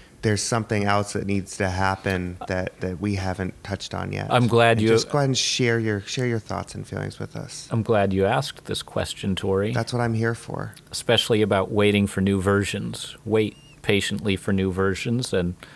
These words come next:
Speaker 2: test carefully as you upgrade.
Speaker 1: Well, you can, you'll have a lot of time to wait as you build these large projects that include all of
Speaker 2: <laughs>
Speaker 1: these, you know, all these directories.
Speaker 2: I was, uh, excited for the arrival of N P M three, and I went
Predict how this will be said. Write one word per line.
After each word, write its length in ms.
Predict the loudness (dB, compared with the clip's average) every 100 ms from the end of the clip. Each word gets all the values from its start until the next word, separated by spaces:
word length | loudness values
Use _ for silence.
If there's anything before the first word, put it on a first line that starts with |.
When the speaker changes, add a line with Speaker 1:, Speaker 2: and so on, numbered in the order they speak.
| -20 -20 -6
Speaker 2:
test 320 | 2 2 2
carefully 520 | 0 2 2 2 2 4
as 220 | 2 0
you 220 | -2 -4 -8 -16 -20 -14 -2
upgrade. 280 | 0 2 4
Speaker 1:
Well, 100 | 6
you 80 | 4
can, 260 | 2 -2 -8 -14 -4
you'll 180 | 0 2
have 160 | 2
a 40 | 2
lot 140 | 2
of 60 | 0
time 200 | -2 0
to 80 |
wait 260 | 2 2 2
as 160 | 0 -2
you 100 | -4
build 420 | 0 0 0 0
these 240 | -4 -2
large 360 | 0 2 0 -4
projects 480 | -4 -2 0 -2 -2
that 80 | -6
include 460 | -6 -6 -4 -2
all 280 | -2 -2 0
of 140 | 0 2
Speaker 2:
<laughs> 0 |
Speaker 1:
these, 480 | 2 2 -4 -10 -18 -18 -10
you 100 | -6
know, 200 | -6 -8 -8
all 120 | -4
these 180 | -2 -4
directories. 720 | -4 -4 -4 -6 -6 -6 -12 -18 -20 -10 0
Speaker 2:
I 160 | 2
was, 280 | 4 4 4
uh, 260 | 2 2 0
excited 640 | -2 2 6 6 4 0
for 160 | -4 0
the 160 | 2
arrival 480 | 2 4 2 2 2
of 100 | 2
N 200 | 2 0
P 180 | 0 0
M 140 | 0 -2
three, 340 | -2 0 2
and 100 | 2
I 140 | 2
went 360 | 4 2 0 -2